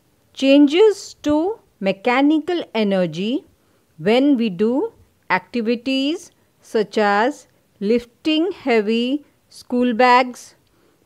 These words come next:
playing, and running in the playground. Mechanical energy is of, uh, two types. Energy due to motion or movement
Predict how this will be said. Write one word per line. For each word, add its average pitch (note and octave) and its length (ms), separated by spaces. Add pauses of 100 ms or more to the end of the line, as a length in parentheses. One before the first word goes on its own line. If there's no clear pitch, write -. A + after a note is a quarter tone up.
playing, B3+ 680 (420)
and C#4+ 240 (540)
running A3+ 520
in G3 200
the B3+ 260 (400)
playground. F3+ 680 (840)
Mechanical D#4 680 (140)
energy C4+ 680
is A3+ 200
of, D4 500 (680)
uh, G3+ 240
two D#4 280
types. - 540 (960)
Energy C#4 540
due B3+ 240
to D#4 180
motion A#3+ 600 (100)
or C#4 200
movement A3+ 640